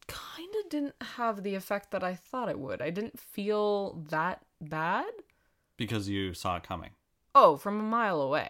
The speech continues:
Speaker 2: Mm-hmm.
Speaker 1: Of course.
Speaker 2: Yeah, it was
Speaker 1: Um,
Speaker 2: very different from when she was in the department store and she was looking for the toothbrushes and the toothbrush holder, and the guy's
Speaker 1: Mm-hmm.
Speaker 2: like, "Yeah, it's for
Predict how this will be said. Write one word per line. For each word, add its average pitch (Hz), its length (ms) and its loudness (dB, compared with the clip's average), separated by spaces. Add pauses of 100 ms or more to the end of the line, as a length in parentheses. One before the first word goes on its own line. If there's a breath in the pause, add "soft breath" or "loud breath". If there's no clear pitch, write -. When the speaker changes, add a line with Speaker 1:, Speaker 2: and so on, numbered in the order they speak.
Speaker 2:
Mm-hmm. 98 240 -6 (140)
Speaker 1:
Of - 80 -20
course. - 460 -2 (240)
Speaker 2:
Yeah, 165 220 4
it 117 40 4
was 113 120 2
Speaker 1:
Um, 110 40 -4
Speaker 2:
very 135 140 0
different 113 420 -4
from 110 160 -4
when 107 220 0
she - 160 -6
was 104 220 -4
in 98 340 -6 (120)
the 92 480 -6 (100)
department 104 440 -4
store 90 380 0
and 87 340 -6
she - 220 -10
was 87 340 -12 (440)
looking 101 320 -4
for 95 120 -6
the 90 120 -4
toothbrushes - 840 -6
and 92 240 -8
the 101 80 -6
toothbrush 95 460 -6
holder, 113 360 -2
and 90 120 -6
the 90 60 -6
guy's 87 300 -2
Speaker 1:
Mm-hmm. 64 100 -10
Speaker 2:
like, 64 140 -14
"Yeah, 73 220 -6
it's - 120 -16
for 80 300 -10